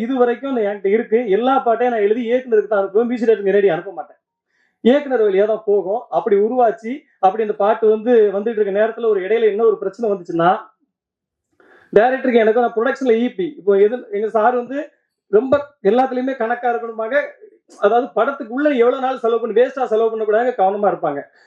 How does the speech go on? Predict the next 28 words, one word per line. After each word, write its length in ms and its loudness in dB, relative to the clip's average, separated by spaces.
அப்போ 240 2
சில 200 2
விஷயங்கள் 360 0
வந்து 140 -4
ப்ரொடக்ஷன்ல 380 2
கொஞ்சம் 200 2
எக்ஸஸ் 280 -2
ஆகுது, 300 2
ஒரு 140 4
எட்டு 160 -2
கோடி 200 2
ரூபாயில 220 2
துவங்கப்பட்ட 400 -2
படம் 220 -4
பதினஞ்சு 280 0
கோடிக்கு 240 0
மேல 180 0
ஆகுது. 300 0
இப்படி 220 -2
ஆகும்போது 420 0
அங்க 120 -2
என்னென்ன 260 -2
பிரச்சனை 300 -2
இருக்குங்க 340 -2
நான் 120 -8
சாருக்கு 400 0
கன்வே 260 2
பண்ணேன். 360 -10